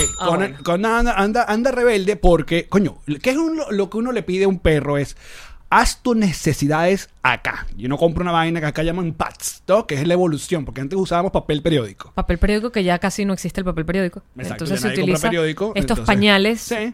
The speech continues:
Speaker 1: rectangulares o cuadrados donde pones allí a, a
Speaker 2: Entonces el de Conan es de fibra de carbono y no sé
Speaker 1: Negro,
Speaker 2: qué
Speaker 1: es una
Speaker 2: vaina,
Speaker 1: pavería.
Speaker 2: ne-, negro, que coño, que
Speaker 1: Súper
Speaker 2: hace
Speaker 1: rock.
Speaker 2: que re-, que resiste cu-,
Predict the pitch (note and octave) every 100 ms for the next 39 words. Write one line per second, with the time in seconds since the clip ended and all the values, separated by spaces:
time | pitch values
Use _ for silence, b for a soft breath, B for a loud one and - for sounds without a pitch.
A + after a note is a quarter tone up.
0 | - G3 G3 F#3+ F#3 F#3 F#3+ A3 A#3 G#3+
1 | G#3+ A3 C4 A#3 E3+ E3 E3+ F#3+ F3 D#3
2 | E3+ D#3+ - - C#3 A2 D3 D3+ D3 C3
3 | C#3 C#3+ D3 C#3+ D3 - D3+ C#3+ D3+ D3+
4 | D#3 A#2+ A2+ A#2 C#3 D3 C3+ F3 C#3 C#3
5 | D3 E3+ D3 E3 F#3 A#3+ A#3 D#3+ E3+ C3+
6 | A#2 D3 D#3 E3 D#3+ C3+ D3+ D#3 D#3 B2+
7 | D3+ C#3+ C#3+ B B - G3+ G3 F3+ D3+
8 | - E3 E3 F3 D3+ E3+ F3 A#3 - B3
9 | -